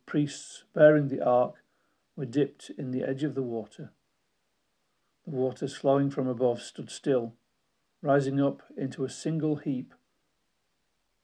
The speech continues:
far off at Adam, the city that is beside Zarethan, while those flowing toward the sea of the, of the Arabah, the Dead Sea, were wholly cut off. Then the people crossed over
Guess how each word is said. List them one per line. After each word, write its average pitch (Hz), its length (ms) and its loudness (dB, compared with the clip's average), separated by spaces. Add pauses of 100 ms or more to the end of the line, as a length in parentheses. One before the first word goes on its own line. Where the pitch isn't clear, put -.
(380)
far 139 400 6
off 139 260 4
at 127 220 0
Adam, 127 400 0 (240)
the 160 60 -14
city 143 380 -4
that 127 260 -6
is 120 120 -8
beside 127 580 -2
Zarethan, 123 600 0 (840)
while 143 160 4
those 147 300 4
flowing 143 640 0 (260)
toward 147 500 2
the 131 80 -6
sea 139 420 -2
of 123 160 -4
the, 123 280 -4
of 123 220 -4
the 135 160 -4
Arabah, 120 460 2
the 127 100 -4
Dead 139 240 0
Sea, 113 320 -8 (320)
were 127 140 0
wholly 135 340 0
cut - 260 -10
off. - 280 -2 (3000)
Then 135 120 -4
the 131 80 -4
people 147 360 0
crossed - 320 -8
over 143 520 0